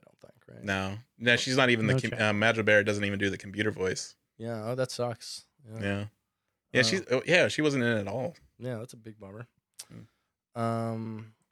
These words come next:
Speaker 1: uh, we also have, let's see, uh, Merritt Buttrick is David.
Speaker 2: <laughs> Yeah.
Speaker 1: He died of
Speaker 3: Mm-hmm.
Speaker 1: aids.
Speaker 2: Mm-hmm.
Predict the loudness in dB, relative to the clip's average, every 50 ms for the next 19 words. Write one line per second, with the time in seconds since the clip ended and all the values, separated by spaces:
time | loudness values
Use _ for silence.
0 | _ -20 -20 _ -12 -10 -8 -8 -8 -8 -6 -6 -4 -4 -4 -6 -8 -8 -6 -4
1 | -4 -4 -4 -6 -8 -10 -12 -14 -14 -18 -20 _ -16 -14 -10 -8 -8 -8 -8 -10
2 | -12 -14 -16 -16 -16 -14 -12 -10 -8 -6 -6 -6 -6 -8 _ -12 -10 -10 -8 -8
3 | -8 -10 -10 -12 -12 -12 -12 -12 -12 -12 -10 -6 -2 0 0 0 0 -2 -4 -6
4 | _ -20 -20 -20 _ _ -2 -2 -2 -2 -2 0 0 0 0 -2 -6 -14 -20 _
5 | _ _ -16 -2 4 6 8 8 6 6 2 -6 -10 -12 -12 -18 _ _ _ _
6 | _ _ _ _ -2 0 0 0 0 -2 -6 _ _ _ -14 -12 -12 -8 -4 -4
7 | -4 -2 0 0 0 0 0 0 -2 -2 -4 -4 -8 -8 -8 -10 -10 -10 _ _
8 | _ -20 -18 -14 -14 -14